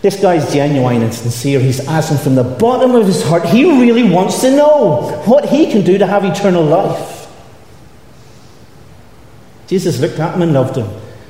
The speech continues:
and told him in the A V, King James language, "One thing thou lackest. Go, sell all that thou hast and give to the poor and come and follow me."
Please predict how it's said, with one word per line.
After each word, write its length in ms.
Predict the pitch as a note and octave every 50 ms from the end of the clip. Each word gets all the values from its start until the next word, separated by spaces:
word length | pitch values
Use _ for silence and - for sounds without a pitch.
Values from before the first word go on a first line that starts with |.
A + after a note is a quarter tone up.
| - - -
and 160 | - D#3 D#3 D#3
told 280 | - E3+ E3 E3 D#3
him 200 | C3+ A#2+ - - - - - - - - - - - - - - - - - - - - - - - - -
in 160 | - D3+ C#3+ C#3+
the 220 | C#3 D3 - -
A 200 | E3 E3+ E3 D#3+
V, 480 | - - D3 C#3 C3+ B2+ G#2 - - -
King 240 | - - F3+ F3 D#3+
James 340 | B2 C#3+ D#3 D3+ C#3 C3 A2+
language, 440 | A#2+ B2+ B2+ B2+ A#2+ A#2 A2+ G#2+ A#2
"One 340 | C3+ E3+ G3+ G3+ F3 - -
thing 240 | F#3+ F3+ F3 E3
thou 200 | D3+ D3+ D#3 E3
lackest. 880 | D#3+ D#3+ C3+ B2 C3+ C#3+ D#3 E3 - C3+ - - - - - - - - - - - - - - - - - - - - -
Go, 280 | - F#3 F#3 F3 E3 D3
sell 320 | B2+ - - E3+ D#3+ D#3 D#3+
all 380 | - - F3 F#3+ G3+ G#3 G#3 F3+
that 200 | F#3+ F#3+ - -
thou 180 | E3 E3 D#3+
hast 840 | - - D#3+ - C3 A#2 A#2+ - - - - - - - - - - - - - - - - -
and 240 | E3 C#3+ C#3+ C3+ B2
give 280 | G#3+ C#4 C#4 G#3+ - -
to 100 | C4 B3
the 100 | A#3 A3+
poor 480 | - - - - C#3+ C#3 B2 G#2+ - F#2 - - - - - - - - -
and 480 | G3 G3 F3+ E3 D#3 C#3 B2+ A#2 A2+ - - - -
come 540 | - - - - G#3+ A3 A3+ A#3 A3+ A#3 A3+
and 320 | A#3 - E3+ C#3+ C3 C3 B2
follow 920 | - - - F3+ F#3 F#3+ F#3 F#3 F#3 F3+ F3+ F3+ F3+ E3+ - - - -
me." 640 | A#2 B2 C#3 E3+ E3 D3+ C#3 A#2 G2+ F#2+ - - -